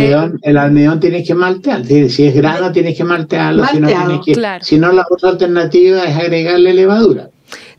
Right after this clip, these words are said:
Speaker 3: Claro,
Speaker 2: Claro.
Speaker 3: germinar o masticar, esos son los
Speaker 1: O
Speaker 2: Claro, sí,
Speaker 1: agregarle
Speaker 2: sí.
Speaker 1: levadura, levadura, levadura cerevisiae, ¿cómo se llama? Saccharomyces, cualquier levadura que tú compres en un mercado.
Speaker 3: Ujú.
Speaker 2: Entonces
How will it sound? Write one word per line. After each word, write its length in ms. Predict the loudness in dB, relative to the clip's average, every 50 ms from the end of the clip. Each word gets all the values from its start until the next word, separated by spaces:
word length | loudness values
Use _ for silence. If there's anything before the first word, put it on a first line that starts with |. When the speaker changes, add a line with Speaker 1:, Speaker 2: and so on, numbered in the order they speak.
| _
Speaker 3:
Claro, 280 | -6 -4 -4 -4 -6 -10
Speaker 2:
Claro. 240 | -12 -8 -6 -4 -2 -2
Speaker 3:
germinar 520 | -2 -2 -4 -4 -4 -6 -6 -6 -8 -10 -12
o 360 | -10 -8 -6 -4 -4 -6 -6 -6
masticar, 600 | -8 -10 -10 -8 -10 -12 -8 -6 -8 -8 -8 -14 _ _
esos 320 | -12 -10 -10 -8 -10 -8
son 240 | -8 -8 -8 -6 -6
los 220 | -6 -8 -8 -12
Speaker 1:
O 40 | -10 -6 -6 -6 -2 0
Speaker 2:
Claro, 280 | 0 2 2 2 0 0
sí, 40 | -2
Speaker 1:
agregarle 420 | 0 0 0 2 2 2 2 2 2
Speaker 2:
sí. 40 |
Speaker 1:
levadura, 920 | 2 2 2 0 -4 -2 2 2 2 2 2 0 0 -2 -2 -4 -4 -4 -6
levadura, 720 | -4 -4 -2 -2 0 0 2 2 2 2 2 0 -2 -4
levadura 600 | -4 -2 -2 0 0 2 2 2 2 2 0 -4 -6
cerevisiae, 680 | -4 -2 -2 -2 0 -2 -2 -2 -2 0 0 0 0
¿cómo 220 | 0 0 0 -2 0
se 100 | 0 2
llama? 300 | 2 2 2 2 0 -2
Saccharomyces, 680 | -2 -4 -4 -2 -2 0 0 0 0 -2 -2 -4 -6 -2
cualquier 340 | -2 -2 0 0 0 0
levadura 440 | 2 2 2 2 2 2 2 2 2 0
que 100 | 0 0
tú 180 | 0 -4 -2
compres 380 | -2 -2 -2 -2 -2 -2 -2 0
en 140 | 0 2 4
un 100 | 4 4
mercado. 460 | 2 2 -2 -6 -8 -8 -8 -8 -14 _ _ _
Speaker 3:
Ujú. 100 | _ -6
Speaker 2:
Entonces 380 | -6 -4 -2 -2 -2 -2 0 0